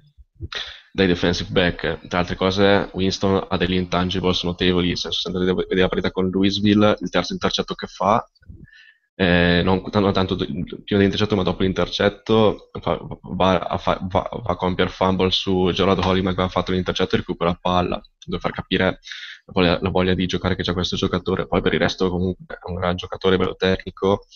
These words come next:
un leader, nel senso legge bene le difese e, e c'è un sistema pro style. Il problema per lui sarà, eh, come dire,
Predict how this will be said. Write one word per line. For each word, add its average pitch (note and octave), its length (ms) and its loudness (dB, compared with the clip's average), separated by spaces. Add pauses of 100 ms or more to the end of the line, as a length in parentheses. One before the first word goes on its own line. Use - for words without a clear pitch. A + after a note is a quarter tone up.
(360)
un F#2 140 -2
leader, F#2 340 4
nel F#2 220 4
senso F2+ 560 -6
legge F2+ 240 0
bene F#2 140 4
le F2+ 60 4
difese F#2+ 340 2
e, - 20 4
e - 220 -2
c'è G2 100 -2
un F2+ 80 0
sistema F2+ 300 -4
pro F2+ 120 -4
style. F2+ 400 0
Il - 80 -8
problema F#2 340 2
per F2 160 0
lui E2+ 120 0
sarà, D#2+ 400 2
eh, - 500 -6
come D2+ 160 -12
dire, - 240 -8